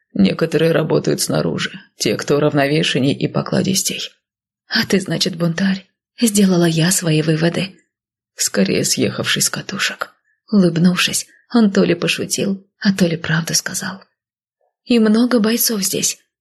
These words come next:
Я приподняла голову и снова осмотрелась. Фьюго призадумался. «Немного», услышала я от него.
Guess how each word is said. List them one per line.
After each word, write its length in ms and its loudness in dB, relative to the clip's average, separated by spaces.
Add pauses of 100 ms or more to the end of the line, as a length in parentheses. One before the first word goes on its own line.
(120)
Я 200 2
приподняла 560 0
голову 380 4
и 140 -2
снова 360 0
осмотрелась. 720 0 (400)
Фьюго 420 2
призадумался. 840 0 (360)
«Немного», 640 0 (340)
услышала 580 -2
я 180 0
от 100 -6
него. 320 -4